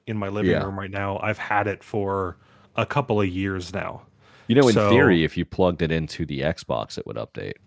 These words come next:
Speaker 2: right?
Speaker 1: Well, yeah, it's, it's, but it's updating for the Xbox. I think it's,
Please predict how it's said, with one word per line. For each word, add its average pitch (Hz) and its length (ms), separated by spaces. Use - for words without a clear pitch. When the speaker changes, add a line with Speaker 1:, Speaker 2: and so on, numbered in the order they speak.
Speaker 2:
right? 69 260
Speaker 1:
Well, 208 180
yeah, 208 140
it's, 131 280
it's, 147 240
but 139 200
it's 131 120
updating 127 360
for 120 120
the 98 80
Xbox. 95 460
I 104 120
think 120 280
it's, - 440